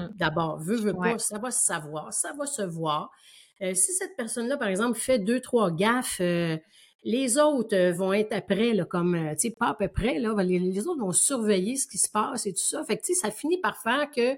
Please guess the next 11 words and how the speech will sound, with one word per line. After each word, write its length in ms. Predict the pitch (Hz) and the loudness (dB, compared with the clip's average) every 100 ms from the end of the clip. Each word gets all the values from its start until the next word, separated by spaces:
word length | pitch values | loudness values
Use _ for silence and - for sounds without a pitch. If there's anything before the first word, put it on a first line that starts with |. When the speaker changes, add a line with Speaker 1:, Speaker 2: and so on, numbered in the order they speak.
| - | -6
Speaker 2:
Mm-hmm. 480 | 208 208 196 202 202 208 | -4 -4 -4 -8 -6 -2
Speaker 1:
la 80 | 196 | -2
cohésion 640 | - 330 240 233 311 330 | -2 -2 0 0 0 0
que 60 | |
t'aimerais 300 | - 202 202 | 2 2 2
avoir 420 | 262 190 220 254 208 | 2 2 2 2 2
au 180 | 185 | 2
sein 340 | - - 277 302 | 2 2 4 2
de 120 | 226 | 0
ton 260 | - 202 180 | 0 2 2
équipe, 380 | 175 - 302 | 0 -4 -8